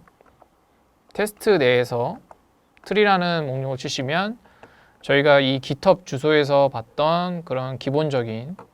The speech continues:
어떤 폴더 구조체들이 만들어져 있고, 그 해당, 어, 폴더 내에는 기본, 어, 기본적인 어떤, 어, 파일들이 존재하는 것을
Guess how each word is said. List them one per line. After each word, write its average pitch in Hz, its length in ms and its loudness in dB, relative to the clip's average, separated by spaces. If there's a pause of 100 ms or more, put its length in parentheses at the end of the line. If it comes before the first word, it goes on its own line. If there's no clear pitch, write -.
(220)
어떤 120 360 -10
폴더 196 280 0
구조체들이 135 680 -2
만들어져 123 540 -2
있고, 170 420 -4
그 139 160 -6
해당, 156 400 -4 (220)
어, 110 260 -8
폴더 175 260 -2
내에는 135 520 -4 (420)
기본, 139 320 -6
어, 107 240 -6
기본적인 135 680 -2 (280)
어떤, 120 420 -14 (180)
어, 113 200 -16
파일들이 180 680 -2
존재하는 127 520 -4
것을 165 360 -8